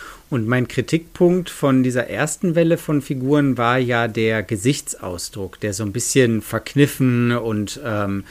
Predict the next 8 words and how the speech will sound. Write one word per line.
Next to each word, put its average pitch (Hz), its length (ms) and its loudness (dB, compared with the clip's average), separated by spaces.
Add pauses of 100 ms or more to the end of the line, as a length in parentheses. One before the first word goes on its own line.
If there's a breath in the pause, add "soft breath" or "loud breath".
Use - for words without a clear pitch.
(1400 loud breath)
halt 151 200 2
nicht 185 160 2
so 220 220 8
lustig 165 540 2
knuffig 233 520 2
aussah. 107 760 -2
Und 151 240 4
hier 233 500 2